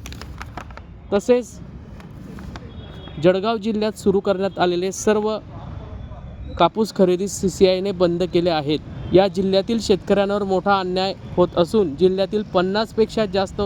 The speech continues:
कापूस उत्पादक शेतकऱ्यांकडे चांगल्या प्रतीचा कापूस शिल्लक आहे. खाजगी व्यापाऱ्यांकडून मालाचे भाव ठरवताना शेतकऱ्यांचे शोषण होत असून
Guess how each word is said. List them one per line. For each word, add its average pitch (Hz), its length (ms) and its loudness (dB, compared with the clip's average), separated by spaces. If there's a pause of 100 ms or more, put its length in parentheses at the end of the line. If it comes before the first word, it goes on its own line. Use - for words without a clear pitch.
(140)
कापूस 175 360 0
उत्पादक 175 400 0 (580)
शेतकऱ्यांकडे 202 720 2
चांगल्या 190 400 -2
प्रतीचा 196 380 -4
कापूस 185 420 -2
शिल्लक 160 340 0
आहे. 147 560 -4 (160)
खाजगी 185 360 2
व्यापाऱ्यांकडून 226 680 0
मालाचे 196 460 -2
भाव 180 240 0
ठरवताना 180 600 0
शेतकऱ्यांचे 175 600 0
शोषण 190 360 0
होत 170 200 -2
असून 165 300 0